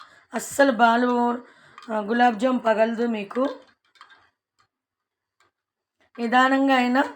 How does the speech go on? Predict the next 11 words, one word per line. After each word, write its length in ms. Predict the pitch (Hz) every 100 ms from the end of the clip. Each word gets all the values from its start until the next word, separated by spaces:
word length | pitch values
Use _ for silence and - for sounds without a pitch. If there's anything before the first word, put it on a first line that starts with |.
| - _ - _ 226
మనము 600 | 233 226 226 226 220 214
రౌండ్లు 300 | 226 240 254
చుట్టుకుంటే 540 | 254 254 - 254 240 277
చాలా 340 | 277 240 226
మంచిగా 440 | 233 226 226 240 240
వస్తది. 400 | 233 233 226 285 - _ _ - _ 262
చేతికి 320 | 247 247 226
మాత్రం 420 | 247 240 247 269
కొంచెం 380 | 262 233 233 220
ఆయిల్ 300 | 220 226 226
రాసుకోండి, 480 | 220 220 226 220